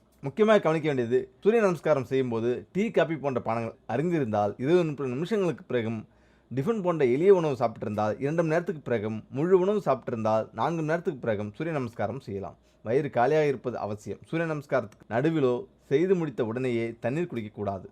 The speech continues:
செய்து முடித்த சிறிது நேரத்துக்கு பிறகு அருந்தலாம். சுமார் ஒரு மணி நேர இடைவெளிக்கு பிறகும் குளிக்கலாம். சூரியன் இருக்கும் திசையை நோக்கி சூரிய நமஸ்காரம் செய்யுங்கள். கண்ணை கூசுகிற, சுட்டெரிக்கிற நேரத்தில் செய்யக்கூடாது. மிதமான வெளிச்சம் இருக்கிற அதிகாலை நேரம், சூரியன் மறைகிற மாலை நேரம் நல்லது.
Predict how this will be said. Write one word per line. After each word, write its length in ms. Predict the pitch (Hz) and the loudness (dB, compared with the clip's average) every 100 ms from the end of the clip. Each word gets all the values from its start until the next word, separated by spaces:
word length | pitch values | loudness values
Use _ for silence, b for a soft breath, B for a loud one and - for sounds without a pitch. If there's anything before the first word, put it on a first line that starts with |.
| - | -4
செய்து 240 | 139 160 | 0 0
முடித்த 400 | 170 151 104 151 - | 0 -2 0 0 0
சிறிது 280 | 151 143 131 | -4 -2 0
நேரத்துக்கு 360 | 170 185 156 | 0 -2 -4
பிறகு 320 | 131 120 113 117 - | -2 -2 -2 -4 -4
அருந்தலாம். 440 | 117 113 98 - b b b _ | -4 -2 -4 -6 b b b _
சுமார் 260 | 151 139 - | 0 0 2
ஒரு 180 | 131 165 | 2 2
மணி 160 | 160 | 2
நேர 120 | 180 | 2
இடைவெளிக்கு 400 | 160 151 160 127 | 4 2 0 -4
பிறகும் 360 | 110 113 104 143 | -4 -4 -4 -8
குளிக்கலாம். 480 | - 120 104 98 - _ _ - | -8 -6 -4 -6 -10 _ _ 0
சூரியன் 340 | 185 214 208 156 | 4 4 2 -2
இருக்கும் 280 | 156 190 160 | -2 -2 -2
திசையை 260 | 127 139 | -4 -2
நோக்கி 280 | 123 123 131 120 | -2 -4 -4 -4
சூரிய 240 | 165 196 | 0 2
நமஸ்காரம் 460 | 196 147 - 113 117 | 2 -2 -2 -2 -4
செய்யுங்கள். 380 | 117 98 95 - _ - | -8 -8 -8 -14 _ -6
கண்ணை 260 | 127 202 | -2 -2
கூசுகிற, 440 | - 165 165 143 127 120 | -4 -8 -4 0 2 2
சுட்டெரிக்கிற 500 | - 135 208 202 175 143 | 0 -4 0 0 0 0
நேரத்தில் 460 | 127 120 - 131 | 0 0 -4 -8
செய்யக்கூடாது. 500 | - 107 101 98 95 b b b - | -6 -6 -6 -8 -10 b b b -6
மிதமான 360 | 135 165 190 202 | -2 2 4 4
வெளிச்சம் 340 | 165 156 139 | 2 -4 -2
இருக்கிற 240 | 131 110 123 - | -2 -2 -4 -2
அதிகாலை 440 | 123 175 180 165 | -2 4 6 6
நேரம், 320 | 131 117 117 - _ | 2 0 0 -8 _
சூரியன் 380 | - 180 185 113 | 0 4 4 2
மறைகிற 320 | 120 156 165 123 | 0 2 0 2
மாலை 280 | 107 160 165 | 2 0 2
நேரம் 300 | 123 113 - | 0 0 -6
நல்லது. 340 | 113 104 95 | -6 -6 -6